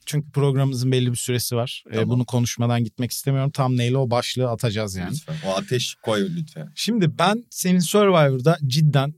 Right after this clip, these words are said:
Speaker 1: çok uygun bir aday olduğunu düşünüyordum. Çünkü halı sahalardan inanılmaz hırslı olduğunu biliyorum. Rekabeti seviyorsun. Burası
Speaker 2: Evet.
Speaker 1: net yani. Orada gerçek Çabi'yi bence göremedik. Çünkü senin yüzünden ben izlemek zorunda kaldım.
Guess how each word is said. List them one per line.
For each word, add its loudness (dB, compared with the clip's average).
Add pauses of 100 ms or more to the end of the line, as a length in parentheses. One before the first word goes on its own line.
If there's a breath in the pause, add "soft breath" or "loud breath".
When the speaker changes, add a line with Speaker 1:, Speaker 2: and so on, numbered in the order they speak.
Speaker 1:
çok 0
uygun 2
bir 2
aday 2
olduğunu -2
düşünüyordum. -6 (160)
Çünkü -4
halı -2
sahalardan 0 (260)
inanılmaz 0
hırslı -2
olduğunu 4
biliyorum. 4 (200)
Rekabeti 4
seviyorsun. 2 (220)
Burası -6
Speaker 2:
Evet. 0
Speaker 1:
net -2
yani. -4 (600 soft breath)
Orada 4
gerçek 4
Çabi'yi 2
bence 4
göremedik. 2
Çünkü -6
senin 0
yüzünden 2
ben -2
izlemek 2
zorunda 2
kaldım. -4